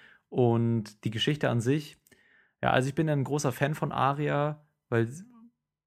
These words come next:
zumindest in den letzten Staffeln immer gewesen. Und in dieser Staffel, stimmt das schon, hat sie so ein bisschen stagniert, so charakterlich. Äh, f-, ja,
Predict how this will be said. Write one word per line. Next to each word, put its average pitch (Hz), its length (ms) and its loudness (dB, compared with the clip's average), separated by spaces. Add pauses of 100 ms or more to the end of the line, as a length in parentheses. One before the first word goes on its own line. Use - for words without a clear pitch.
(140)
zumindest 123 340 0
in 127 80 0
den 117 80 0
letzten 131 240 0
Staffeln 131 320 -2
immer 123 180 2
gewesen. 143 600 0 (280)
Und 120 180 0
in 120 100 2
dieser 127 220 2
Staffel, 131 320 2
stimmt 135 200 -2
das 135 100 0
schon, 120 220 -2
hat 127 100 -4
sie 127 100 -4
so 123 100 -2
ein 120 40 -2
bisschen 120 220 -2
stagniert, 120 580 2
so 120 220 -2
charakterlich. 120 720 0 (580)
Äh, 113 280 2 (300)
f-, - 300 -14 (380)
ja, 107 460 4